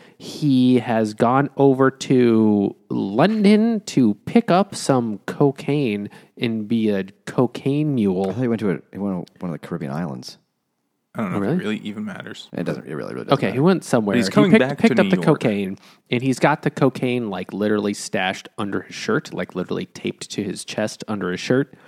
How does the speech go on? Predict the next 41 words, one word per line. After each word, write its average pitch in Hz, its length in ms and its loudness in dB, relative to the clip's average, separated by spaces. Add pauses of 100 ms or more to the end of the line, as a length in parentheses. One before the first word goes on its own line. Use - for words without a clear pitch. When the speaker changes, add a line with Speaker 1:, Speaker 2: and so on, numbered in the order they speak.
(460)
Speaker 2:
He's - 80 -2
Speaker 1:
Um, 113 140 4
Speaker 2:
wearing 113 160 2
Speaker 1:
this 101 60 2
Speaker 2:
a - 40 0
Speaker 1:
was, 107 140 0
of 120 100 2
Speaker 2:
special 160 80 8
Speaker 1:
course, 110 180 6
Speaker 2:
shirt 117 460 -2
Speaker 3:
Real 156 180 -2
Speaker 2:
that 160 140 0
has 147 100 -2
Speaker 3:
subtle. - 500 -6
Speaker 2:
cocaine 110 280 -2
pockets 80 540 -12 (280)
under 92 200 -6
his 85 120 -4
armpits. 87 640 -8 (160)
<laughs> - 920 -16
Speaker 1:
and 107 220 0
Speaker 3:
But 143 80 2
it's 135 100 -4
still 131 140 4
Speaker 1:
thi- - 80 -4
Speaker 3:
taped - 460 -6
to - 100 -14
him. 123 380 -10 (760)
Speaker 1:
But 156 220 4
it's 160 220 2
just 202 260 2
the 151 100 8
way, 170 460 6
Speaker 2:
It's 170 160 4
billowing. 110 520 6
Speaker 1:
uh, - 40 0
it 135 80 8
was 147 140 6
described. 156 400 4
It's 143 160 4
like, 175 200 2